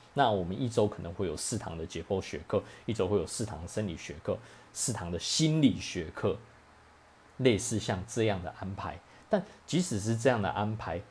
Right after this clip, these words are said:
但事实上这个学校里面的术科跟学科呢，其实是各半的。那在这各半的当中里面，我们还会上到像是肌膜放松课、瑜伽、皮拉提斯、拳击有氧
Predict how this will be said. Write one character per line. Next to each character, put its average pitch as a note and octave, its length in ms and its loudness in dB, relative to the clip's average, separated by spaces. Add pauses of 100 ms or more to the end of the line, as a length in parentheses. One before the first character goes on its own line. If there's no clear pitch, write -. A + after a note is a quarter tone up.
(180)
但 D#3 120 2
事 C3+ 220 0
实 A2+ 80 2
上 A2 260 0 (140)
这 E3 180 4
个 G#2+ 100 4
学 F2+ 200 -2
校 A2+ 160 2
里 F#2 100 0
面 F#2 260 0
的 F2+ 80 0
术 B2 340 2
科 G2 280 2
跟 G#2+ 200 0
学 E2+ 280 -6
科 F2+ 200 -4
呢， F2 200 -4
其 G2+ 160 -4
实 G2 160 -4
是 G2+ 120 -2
各 B2+ 180 4
半 G2 300 0
的。 - 100 -10 (960)
那 F#3 120 4
在 E3+ 180 4
这 D3+ 180 6
各 D#3 220 6
半 A2+ 220 4
的 F2 100 0
当 G2 240 0
中 G#2 220 0
里 F2+ 60 -2
面， F#2+ 280 -2
我 F2+ 80 0
们 F2 160 0
还 F2+ 160 2
会 G#2+ 140 4
上 G#2 260 0
到 F#2 160 2
像 F#2+ 200 -4
是 F2+ 360 -4
肌 A#2 200 0
膜 F#2 200 2
放 E2+ 240 -2
松 E2+ 220 -4
课、 - 200 0 (560)
瑜 F#2 200 2
伽、 F#2 420 2 (560)
皮 F#2+ 220 0
拉 F#2+ 180 8
提 F2+ 220 -4
斯、 F#2+ 400 -2 (1080)
拳 G#2+ 240 0
击 A2 200 0
有 G2+ 240 4
氧 G2 160 4